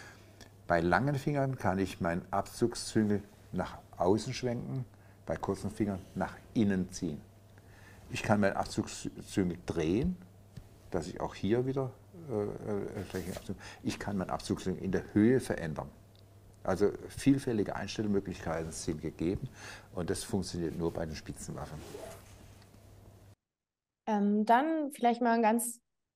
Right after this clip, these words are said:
Speaker 2: anderes Thema. <laughs> Also hier kam die Rückfrage zur Nervosität und wie man das in den Griff bekommt. Hast du da vielleicht Tipps? Wie bekommt man Nervosität bei den Wettkämpfen in den Griff? Ich meine, im Le-, Jedermann-Lehrgang greift ja auch das Thema mentales Training auf.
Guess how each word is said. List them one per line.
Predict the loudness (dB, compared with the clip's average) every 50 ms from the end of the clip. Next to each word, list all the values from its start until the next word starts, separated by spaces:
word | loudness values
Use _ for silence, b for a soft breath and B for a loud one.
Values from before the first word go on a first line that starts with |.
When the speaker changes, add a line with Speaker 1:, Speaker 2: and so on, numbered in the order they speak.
| _ _ 2
Speaker 2:
anderes | 4 4 4 2 0
Thema. | 2 2 4 6 8 10 10 10 10 10 8 8
<laughs> | 8
Also | 10 10 12 12 12 12 10 10 6 2 B B B B B B -10
hier | -6 0 4 6 6 6 4
kam | 2 0 2 2 2
die | 2
Rückfrage | 0 -2 -2 2 4 4 6 6 6 4
zur | 2 0 2 4 6 8 8 10 10 10 10 10 10
Nervosität | 8 8 8 6 6 8 8 8 8 8 8 6 6 4 2 2 2 6 8 8 8 8 8 6
und | 4 4
wie | 6 4
man | 4 4 4
das | 2 2 0 0
in | 2 4 4
den | 10
Griff | 10 10 10 10 8
bekommt. | 2 0 2 2 2 4 4 4 2
Hast | 2 2 4
du | 8
da | 8 8 8
vielleicht | 8 8 8 8 8 6 8
Tipps? | 8 10 10 10 6 0 -4 -2 2
Wie | 4 4 6
bekommt | 4 4 2 0 0 0 2 2
man | 4 4
Nervosität | 4 4 4 4 2 0 -2 2 4 4 4 6 6
bei | 4 4
den | 4 4 4
Wettkämpfen | 2 2 0 0 -2 -2 -2 0 0 0
in | 0
den | 4 6
Griff? | 8 8 8 6
Ich | 2 -2 0
meine, | 0 2 2
im | 4
Le-, | 4 2 2 2 -2 _ _
Jedermann-Lehrgang | 2 4 4 4 4 2 2 0 0 0 0 0 -2 -4 B B B B -2
greift | 2 4 4 4 4 4
ja | 4 4
auch | 2
das | 0 -6 -8
Thema | -4 -2 0 2 2
mentales | 2 2 0 -2 -2 -2 0 2 4 4 4 2 2
Training | -2 -2 0 0 2 2 2 0 0
auf. | 0 2 2 2 2 0